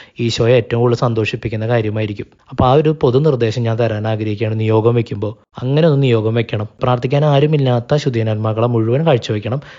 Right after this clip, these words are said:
അതുപോലെ പൊതുവായിട്ട് എല്ലാ ശുദ്ധീനാത്മാക്കളെ കാഴ്ചവെക്കണം. നമ്മുടെ പ്രത്യേകമായി വേണ്ടപ്പെട്ട വ്യക്തിയെ അല്ലെങ്കിൽ വ്യക്തികളെയും കാഴ്ചവെക്കണം. അതോടൊപ്പം തന്നെ മാരക പാപികളെ കാഴ്ചവെക്കണം. അത് നമ്മൾ മറക്കരുത്. മാരക പാപികളുടെ മാനസാന്തരത്തിനോട് കൂടെ പ്രാർത്ഥിക്കുമ്പോഴാണ് ജപമാല അനുഗ്രഹപ്രദമാവണേന്ന്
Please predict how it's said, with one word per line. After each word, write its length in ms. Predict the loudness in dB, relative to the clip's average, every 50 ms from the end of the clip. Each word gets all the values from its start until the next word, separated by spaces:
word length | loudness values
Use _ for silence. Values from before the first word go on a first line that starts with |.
| -16 -8 -6
അതുപോലെ 220 | -4 0 0 0
പൊതുവായിട്ട് 520 | 0 0 -2 0 2 4 4 4 4 2 0
എല്ലാ 200 | 0 0 0 0
ശുദ്ധീനാത്മാക്കളെ 640 | 0 0 0 0 0 -2 -2 -2 -2 -2 -2 0 0
കാഴ്ചവെക്കണം. 580 | 0 0 0 0 -2 -2 -2 -2 -4 -4 -6 -8 -14 -20 -20 -12 -6
നമ്മുടെ 200 | -4 0 0 0
പ്രത്യേകമായി 560 | 0 0 -2 -2 -2 0 0 2 2 2 2
വേണ്ടപ്പെട്ട 440 | 2 0 0 0 -2 -2 -2 -2 0
വ്യക്തിയെ 380 | 0 0 -2 -2 -4 -2 0 0
അല്ലെങ്കിൽ 200 | 0 0 0 0
വ്യക്തികളെയും 580 | 0 -2 -2 -2 -4 -2 0 0 0 2 2
കാഴ്ചവെക്കണം. 540 | 2 2 2 0 -2 -4 -4 -4 -6 -10 -10 -12 _ -10
അതോടൊപ്പം 460 | -4 0 0 2 2 2 0 0 0 0
തന്നെ 260 | 0 0 -2 -2 -4 -10 _ _ -2
മാരക 380 | 0 2 4 4 4 4 4 4
പാപികളെ 460 | 4 2 2 2 0 0 0 2 2
കാഴ്ചവെക്കണം. 560 | 2 2 0 0 0 -2 -2 -2 -2 -2 -2
അത് 180 | -2 -2 0 0
നമ്മൾ 140 | 0 0 0
മറക്കരുത്. 580 | 2 0 0 0 -2 -2 -2 -2 -2 -6 -8 -10 _ -20 -20 -20 _ _ -6
മാരക 240 | -2 0 2 2 4
പാപികളുടെ 380 | 4 4 4 4 4 4 2
മാനസാന്തരത്തിനോട് 760 | 2 2 2 0 -2 -2 -4 -4 -2 -2 -4 -4 -2 0 0
കൂടെ 380 | 0 0 -2 -2 0 0 0 -2 -4 -8
പ്രാർത്ഥിക്കുമ്പോഴാണ് 880 | -20 -20 _ _ -2 0 0 0 0 -2 -4 -2 0 0 0 0 0 2
ജപമാല 460 | 2 2 2 2 0 0 0 0 0
അനുഗ്രഹപ്രദമാവണേന്ന് 1120 | 0 0 -2 -2 -2 -2 -2 -2 -2 -2 0 0 2 2 2 0 -2 -2 -4 -4 -4 -6